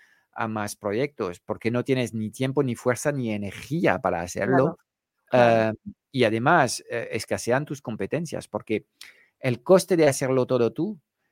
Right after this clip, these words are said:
Speaker 1: es un coste desorbitado en adquisición de competencias para ti.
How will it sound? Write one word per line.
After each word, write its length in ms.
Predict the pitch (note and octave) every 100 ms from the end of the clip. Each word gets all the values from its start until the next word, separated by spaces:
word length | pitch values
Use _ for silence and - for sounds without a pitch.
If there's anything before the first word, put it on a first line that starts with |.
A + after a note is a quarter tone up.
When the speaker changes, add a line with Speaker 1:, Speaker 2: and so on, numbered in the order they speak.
| _
Speaker 1:
es 180 | C3 C3
un 120 | E3 D3
coste 340 | D3 C#3 E3
desorbitado 1160 | D3+ C#3 - C#3 B2 A2 A2 A2 D#3 D3+ E3 -
en 380 | B2 C3+ D3+ C3+
adquisición 540 | A#2 - A2+ G#2 C#3+ C#3+
de 100 | -
competencias 840 | G#2+ G2+ A2+ A#2+ - C#3+ C#3 -
para 240 | G2 F2
ti. 220 | - F3